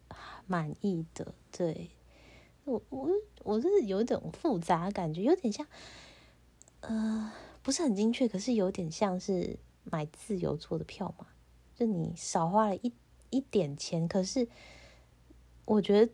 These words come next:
我觉得买自由座票很，很委屈，<laughs> 就是我上次从台中回台北的时候就没有，没有买到那个正式的票，所以只剩下自由座可以坐，所以就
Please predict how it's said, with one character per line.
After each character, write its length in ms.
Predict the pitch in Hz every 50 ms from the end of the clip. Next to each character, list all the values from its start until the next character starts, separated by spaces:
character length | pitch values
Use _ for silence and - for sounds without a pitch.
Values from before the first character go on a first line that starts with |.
| - - -
我 120 | 180 175
觉 160 | 165 - 175
得 60 | 185
买 180 | 202 208 170 135
自 220 | - - - 196
由 160 | 175 156 147 151
座 220 | 160 - - 165 165
票 340 | - - - - - - -
很， 120 | - - - - - - - -
很 260 | - - 170 170 175
委 180 | 185 196 - - -
屈， 500 | - - - - - 143 139 165 226 - - - -
<laughs> 140 | _ - -
就 180 | - - 302
是 240 | 277 - 294 277 277 - _ _ _ - - - - - - -
我 120 | - 214
上 240 | 220 - 302 285 269
次 60 | 262 - 254
从 360 | - - 220 208 208 208 202
台 220 | 202 - 233 196 202
中 260 | 202 220 220 240 254
回 120 | 240 208
台 160 | 190 214 202 196
北 140 | 196 185
的 80 | 175 175
时 100 | - -
候 220 | 175 180 185 196 208 - - - _ _ - _ _ _ _ - - - - - -
就 160 | - - 277
没 180 | 262 226 202 196
有， 300 | 208 208 185 165 - - - - _ _ _ -
没 200 | 175 175 185 185
有 160 | 190 190 190
买 260 | 190 185 170 156 156
到 240 | 156 165 170 170 165
那 140 | 165 170 165
个 320 | 165 - - - - - 185 - _ _ _ _ _ - - - _ _ _ -
正 300 | - - 208 185 175 170
式 300 | 165 - - - 180 170
的 160 | 170 - - - -
票， 200 | - - - - - - - - - - - - - - -
所 180 | - - 208
以 60 | 202
只 140 | 196 - 180
剩 160 | 165 - 190
下 80 | 185 180
自 180 | 175 - 202 190
由 140 | 175 160
座 140 | 160 - 175 165
可 140 | - - - -
以 60 | 170 -
坐， 260 | - - - - - - - - - - - - - -
所 220 | - - - 214
以 140 | 208 190 180
就 520 | 175 - 190 185 180 180 175 175 - 196